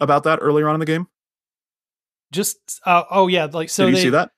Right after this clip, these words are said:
Speaker 2: they did, they had these other outfits that they commissioned from some other guy, and Rocket had said in the note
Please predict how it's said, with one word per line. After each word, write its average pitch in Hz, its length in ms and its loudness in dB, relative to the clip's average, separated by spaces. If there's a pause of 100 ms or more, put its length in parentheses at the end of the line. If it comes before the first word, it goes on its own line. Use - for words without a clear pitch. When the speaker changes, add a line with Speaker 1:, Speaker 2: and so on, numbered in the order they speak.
(200)
Speaker 2:
they 180 240 0
did, 196 480 0
they 165 180 0
had 190 200 -2
these 160 200 -6
other 180 200 2
outfits 143 420 -4
that 156 180 -4
they 151 280 -2
commissioned 165 520 -4
from 156 180 -8
some 160 200 -2
other 151 180 -2
guy, 143 340 -2 (360)
and 156 160 -6
Rocket 165 440 -2
had 160 160 -4
said 170 200 -2
in 147 80 -4
the 143 100 -8
note 139 520 -8